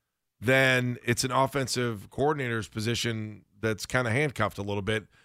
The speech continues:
So you would get someone who's, who's upwardly mobile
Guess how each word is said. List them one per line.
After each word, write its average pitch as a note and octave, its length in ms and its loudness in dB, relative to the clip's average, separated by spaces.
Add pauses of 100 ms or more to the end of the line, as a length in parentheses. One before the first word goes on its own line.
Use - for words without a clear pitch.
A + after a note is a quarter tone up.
(120)
So - 160 2
you C3 220 4
would C#3 180 0
get C3 240 0
someone C3+ 300 2
who's, A#2+ 320 -2
who's G#2+ 300 0 (120)
upwardly A2 760 0
mobile G2 560 0